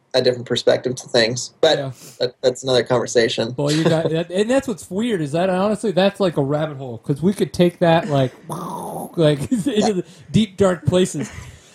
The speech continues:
Speaker 2: But, like, the kiteboarding thing, I think, is super smart because you did get your start in the moto industry. But I think the more and more you stay in the moto industry, if you're going, "You know what?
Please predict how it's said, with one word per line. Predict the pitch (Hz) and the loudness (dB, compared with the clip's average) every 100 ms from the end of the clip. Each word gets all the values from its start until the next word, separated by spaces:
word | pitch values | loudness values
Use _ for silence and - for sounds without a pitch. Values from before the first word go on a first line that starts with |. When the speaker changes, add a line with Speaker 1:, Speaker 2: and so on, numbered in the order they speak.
| _ | _
Speaker 2:
But, | 233 254 | 0 2
like, | 269 262 | 0 0
the | 214 | -2
kiteboarding | - 311 320 262 220 | 0 0 2 4 4
thing, | 214 202 | 2 4
I | 196 | 4
think, | 233 214 | 2 0
is | 180 | 0
super | 254 240 202 | 0 0 -2
smart | - 220 220 | 0 0 0
because | - 170 196 190 165 _ _ _ _ _ _ _ | -2 -4 -2 -2 -4 _ _ _ _ _ _ _
you | 208 226 285 285 277 262 233 - _ _ _ _ _ 156 | -2 2 4 4 4 2 0 -6 _ _ _ _ _ -10
did | 127 226 170 | -4 -4 -4
get | 180 180 | -6 -6
your | 165 | -10
start | - - 156 139 - _ _ | -12 -10 -10 -10 -14 _ _
in | - 165 | -8 -4
the | 160 | 2
moto | 156 160 143 | 6 8 6
industry. | 135 123 - 120 - _ _ _ _ | 2 -4 -8 -14 -14 _ _ _ _
But | 175 175 - 170 | 4 4 0 -2
I | 214 | -2
think | 233 185 156 | 0 -4 -2
the | 165 | -4
more | 151 170 202 | 0 0 0
and | |
more | 190 185 175 | 0 -2 -2
you | 160 165 | -4 -6
stay | - 180 180 | -4 0 2
in | 175 | 2
the | |
moto | 156 165 175 165 | 2 2 4 2
industry, | 147 147 139 - 147 151 | 0 -2 -4 -2 -4 -2
if | 151 | -4
you're | 160 | -4
going, | 147 165 165 151 | 0 0 0 0
"You | |
know | 156 196 | -2 -2
what? | 175 156 | 0 -2